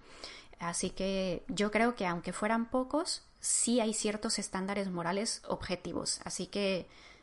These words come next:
creo que ya solo porque se nos ocurre una excepción, tendríamos que decir que estamos en desacuerdo, ¿no?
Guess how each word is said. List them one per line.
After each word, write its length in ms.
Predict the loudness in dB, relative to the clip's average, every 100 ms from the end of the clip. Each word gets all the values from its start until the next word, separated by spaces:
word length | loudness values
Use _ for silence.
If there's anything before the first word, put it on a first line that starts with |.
| -14
creo 160 | -6 0
que 180 | 0 0
ya 200 | 6 6
solo 320 | 8 6 4 4
porque 260 | 2 2
se 120 | -2 -2
nos 160 | -2
ocurre 320 | -2 0 2 2
una 120 | 2
excepción, 520 | 0 2 2 4 2 -2 -16 -20 -20 -6
tendríamos 400 | -2 2 2 2
que 100 | 0
decir 280 | 0 2 0
que 80 | -2
estamos 340 | -2 -2 0
en 80 | 0
desacuerdo, 600 | 0 -2 -4 -4 -4 -2
¿no? 140 | -4